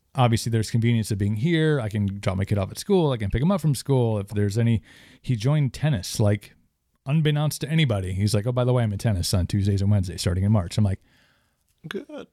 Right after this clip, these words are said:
Speaker 1: "Do you need a racket?" Like, um,
Speaker 2: Right. What does
Speaker 1: do
Speaker 2: that
Speaker 1: you
Speaker 2: mean? Right.
Speaker 1: Have you watched any, uh, John McEnroe? Just wanna make sure that, you know, if you're, when you're going in, you're going in,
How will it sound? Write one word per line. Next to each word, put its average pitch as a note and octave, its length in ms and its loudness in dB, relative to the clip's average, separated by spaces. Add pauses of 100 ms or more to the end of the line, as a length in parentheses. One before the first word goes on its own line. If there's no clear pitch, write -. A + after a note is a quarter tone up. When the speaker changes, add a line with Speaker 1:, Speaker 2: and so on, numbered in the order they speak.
(600)
Speaker 1:
"Do B2+ 120 0
you C3 80 2
need C#3 160 2
a A2+ 60 -4
racket?" D3+ 560 -2
Like, C3 280 2
um, B2 760 0
Speaker 2:
Right. B2+ 260 0
What - 140 -4
does C3 100 0
Speaker 1:
do B2 60 4
Speaker 2:
that B2 100 4
Speaker 1:
you B2 60 2
Speaker 2:
mean? A2+ 420 -2
Right. C#3 300 -2 (340)
Speaker 1:
Have C#3 140 0
you C3 160 2
watched D3+ 320 -2
any, D#3 420 2
uh, B2 300 0
John C3+ 240 0
McEnroe? F#3+ 480 0
Just C3+ 160 -2
wanna C#3+ 140 2
make C3+ 160 2
sure B2 200 -2
that, G2+ 200 -2
you A#2 80 4
know, G#2+ 140 2
if G#2+ 120 -4
you're, A2+ 200 2
when A#2+ 120 -2
you're A#2+ 140 0
going C3 260 2
in, B2 240 0
you're A#2+ 80 -6
going A#2 260 2
in, G#2 200 -2